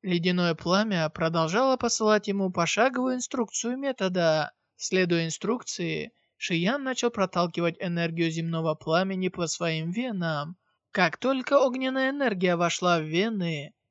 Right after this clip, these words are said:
они как будто заполыхали. Боль была настолько невыносимой. Если бы на острове Мэнлоу он не впитал своим телом энергию ледяного пламени,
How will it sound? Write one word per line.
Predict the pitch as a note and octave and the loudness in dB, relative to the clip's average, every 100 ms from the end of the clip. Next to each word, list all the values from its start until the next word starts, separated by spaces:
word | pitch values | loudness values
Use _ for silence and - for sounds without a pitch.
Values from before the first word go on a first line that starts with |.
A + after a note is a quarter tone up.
| _ | _
они | - E3 G3+ C#4 | -4 -2 -2 0
как | B3+ G3+ | -2 0
будто | F3 E3 - F3 | -4 -4 -4 -2
заполыхали. | E3 D#3+ G3+ B3 - C4 F#3+ E3 D#3 C#3+ - _ _ _ | -2 -2 0 0 -2 2 2 2 -2 -4 -6 _ _ _
Боль | E3 E3+ B3 C#4 | -4 4 4 4
была | C4 B3+ B3+ | 2 2 2
настолько | B3+ - D#4+ C#4 G3 F3 | -2 -2 0 0 0 0
невыносимой. | F3 F3+ G#3+ B3+ - C4 G3 E3+ D3+ C#3 - _ _ | 0 0 0 0 -2 0 0 0 0 -2 -8 _ _
Если | F3+ F3 F#3+ | 0 2 2
бы | F#3+ | 2
на | F#3 F3+ | 2 2
острове | E3+ F3+ E3+ E3+ | 0 0 0 2
Мэнлоу | G3+ A#3+ B3 F#3+ D#3+ - | 0 0 2 4 2 0
он | G#3+ | -2
не | A#3 | -4
впитал | - C4 B3+ G3 | -6 -2 4 4
своим | - F3+ F3 E3+ | 4 0 0 0
телом | F3 E3+ E3 D3+ | 0 2 0 -2
энергию | F3 E3+ E3 E3+ | -2 -2 0 0
ледяного | E3 E3 E3+ E3 D#3+ D3+ | 2 0 0 0 0 0
пламени, | E3 F3+ G#3+ F#3 E3 D#3 A#2 | 0 -2 -2 -4 -4 -6 -8